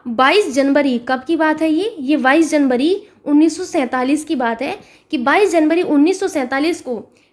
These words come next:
नेहरू जी के द्वारा प्रस्तुत उद्देश्य प्रस्ताव को ही उद्देशिका के रूप में संविधान सभा द्वारा स्वीकृत कर लिया गया। ठीक, तो ये आपको याद रखना है कि बाईस जनवरी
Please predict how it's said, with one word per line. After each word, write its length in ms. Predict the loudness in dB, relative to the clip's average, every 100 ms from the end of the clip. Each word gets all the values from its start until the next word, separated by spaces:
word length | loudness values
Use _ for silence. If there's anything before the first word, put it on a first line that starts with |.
| -4
नेहरू 340 | 0 2 2
जी 140 | 2
के 120 | 0 0
द्वारा 280 | 0 0
प्रस्तुत 500 | 0 -2 -4 -6 -6
उद्देश्य 380 | -6 -2 -2 -2
प्रस्ताव 440 | -6 -8 -6 -6 -4
को 140 | -4
ही 120 | -4 -4
उद्देशिका 580 | -8 -4 -4 -4 -4 -4
के 160 | -4 -2
रूप 200 | -2 -2
में 160 | -2
संविधान 560 | -2 -2 -2 0 0 -2
सभा 280 | -2 -4 -4
द्वारा 360 | -4 -4 -6 -6 -16 _
स्वीकृत 500 | -10 0 2 2 -6 -2
कर 140 | -2
लिया 240 | 0 -2
गया। 180 | -2 -8 -10 _ _ _ _ -2
ठीक, 220 | -2 -2 -14 _ _ _
तो 120 | -4 -2
ये 300 | 0 -2 0
आपको 260 | -4 -2 -2
याद 200 | -2 -2
रखना 240 | -2 -2
है 80 | -2
कि 160 | -2
बाईस 300 | 0 2 2
जनवरी 400 | 2 0 0 0